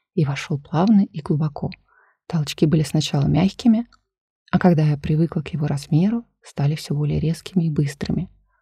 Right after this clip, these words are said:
Моё дыхание стало шумным и жёстким, но пика достичь никак не получалось. «Полоскай себя сама, помоги мне». Я облизала палец и, скользнув по губе, направила ладошку к промежности. Саша так возбудил меня,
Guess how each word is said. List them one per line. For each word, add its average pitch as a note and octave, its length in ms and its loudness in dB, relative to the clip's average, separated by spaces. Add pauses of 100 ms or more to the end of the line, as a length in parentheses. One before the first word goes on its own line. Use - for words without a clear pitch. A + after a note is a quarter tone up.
(480)
Моё F#3 220 8
дыхание D#3+ 460 2
стало D#3 300 -2
шумным D#3 440 2
и D3 40 -2
жёстким, G3 540 0 (400)
но E3+ 140 -2
пика F#3+ 260 0
достичь - 560 -2 (120)
никак - 380 -2
не E3+ 60 2
получалось. D#3 800 -4 (360)
«Полоскай G#3 440 0
себя D#3+ 240 0
сама, D3+ 440 0
помоги G3 380 4
мне». D#3 260 -2 (640)
Я F3+ 200 4
облизала D#3 460 -2
палец G3+ 560 -2
и, - 80 -4
скользнув D#3 540 0
по - 80 -8
губе, D3 260 0
направила D#3 500 0
ладошку D#3 500 -4
к - 40 -20
промежности. D#3+ 720 -2 (400)
Саша - 360 -4
так - 260 -4
возбудил D#3+ 420 -2
меня, A#3 300 2